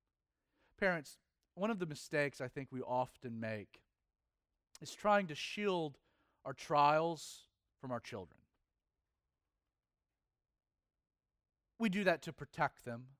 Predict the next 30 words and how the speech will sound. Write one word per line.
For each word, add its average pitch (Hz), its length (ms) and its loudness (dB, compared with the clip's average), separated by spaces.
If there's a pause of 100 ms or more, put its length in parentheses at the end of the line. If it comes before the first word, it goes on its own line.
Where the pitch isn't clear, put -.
(220)
but 160 140 -8
the 147 60 -14
truth 196 400 0 (1800)
is 190 140 0
your 240 160 -2
children 156 720 0 (120)
have 143 140 0
a 135 40 -4
good 135 300 -4
sense 131 320 -10
of 113 80 -16
what's 117 140 -14
going 113 360 -8
on 92 400 -12 (420)
in 110 140 -12
your 98 220 -14
home. 78 300 -18 (920)
Now, 262 80 4
they 320 140 6
might 359 180 8
not 247 220 2
know 190 280 10
it, 190 160 2 (140)
the 170 100 -2
particulars, 175 640 -2
on 170 140 0
an 165 140 -6
intellectual 165 580 2
basis, 139 640 -2
but, 180 100 -4